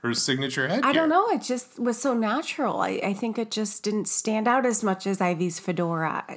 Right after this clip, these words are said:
Speaker 2: maybe.
Speaker 1: Okay.
Speaker 2: Yeah. Um, but I do have one other thing to say about Malia. She, I just watched her.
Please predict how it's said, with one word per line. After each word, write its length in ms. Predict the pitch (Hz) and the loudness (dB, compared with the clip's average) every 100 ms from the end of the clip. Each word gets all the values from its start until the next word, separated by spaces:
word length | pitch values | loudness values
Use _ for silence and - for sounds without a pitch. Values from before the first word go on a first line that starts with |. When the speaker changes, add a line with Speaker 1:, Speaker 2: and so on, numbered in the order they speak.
| - | -6
Speaker 2:
maybe. 500 | 175 156 - 143 - - | -4 -4 -8 -12 -12 0
Speaker 1:
Okay. 440 | 120 170 392 381 392 - - | 2 6 4 2 -2 -10 -2
Speaker 2:
Yeah. 360 | 208 180 147 - - - - - | 2 2 -2 -8 -20 -20 -6 2
Um, 200 | 254 226 | 2 4
but 100 | 262 | 4
I 80 | 247 | 4
do 140 | 302 | 2
have 260 | 311 302 226 | 2 2 4
one 160 | 226 | 4
other 220 | 233 240 240 | 4 2 0
thing 220 | 247 208 | -2 -2
to 80 | 214 | 0
say 180 | 226 | 0
about 300 | 214 196 190 | 2 2 2
Malia. 720 | 185 185 196 320 285 202 190 - | 2 2 2 0 2 2 0 -2
She, 580 | 165 - 277 285 302 320 | -8 -6 -4 -2 0 -2
I 280 | 262 - 202 | -2 0 0
just 420 | - 277 262 - | 0 0 0 -2
watched 500 | 226 220 226 - - | -2 -2 -2 -4 -4
her. 440 | 208 165 156 175 | -2 0 0 -4